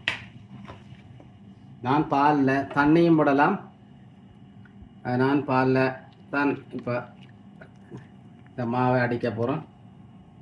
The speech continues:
கையாலையும் குழைக்கலாம். நான் கையால குழைக்க கட்டி கட்டியா இருக்குமன்றதால இப்போ நான் இது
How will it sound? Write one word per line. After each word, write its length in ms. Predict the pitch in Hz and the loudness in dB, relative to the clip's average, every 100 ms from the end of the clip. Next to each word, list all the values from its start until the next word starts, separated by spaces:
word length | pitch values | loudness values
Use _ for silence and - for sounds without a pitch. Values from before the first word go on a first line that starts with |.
| - - - - | -20 -20 -20 -16
கையாலையும் 600 | - 147 160 165 170 170 | -4 0 2 2 2 0
குழைக்கலாம். 520 | 156 156 151 156 180 175 | 0 -2 -2 0 2 2
நான் 300 | 156 151 143 | 2 2 2
கையால 400 | 135 143 139 135 135 131 - - | 0 0 0 2 0 0 -6 -12
குழைக்க 320 | 139 139 131 139 135 - - - - | -6 -4 -4 -4 -6 -10 -16 -14 0
கட்டி 260 | 135 156 | 0 4
கட்டியா 340 | 147 143 151 147 | 2 2 2 2
இருக்குமன்றதால 800 | 131 131 131 131 127 123 127 151 196 147 123 117 107 - - - - - - | 0 0 0 2 2 2 2 2 2 2 0 -2 -8 -14 -14 -16 -20 -20 -8
இப்போ 240 | 127 139 | -6 -2
நான் 240 | 131 131 135 | 0 2 2
இது 180 | 127 | 2